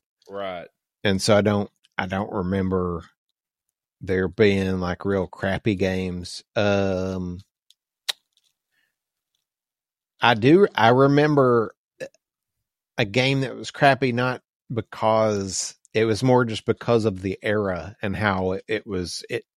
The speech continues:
Speaker 2: these games hadn't started being made yet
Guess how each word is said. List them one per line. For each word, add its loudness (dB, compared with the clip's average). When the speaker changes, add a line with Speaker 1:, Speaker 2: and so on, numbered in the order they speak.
Speaker 2:
these 4
games 0
hadn't -4
started -2
being -4
made -4
yet -4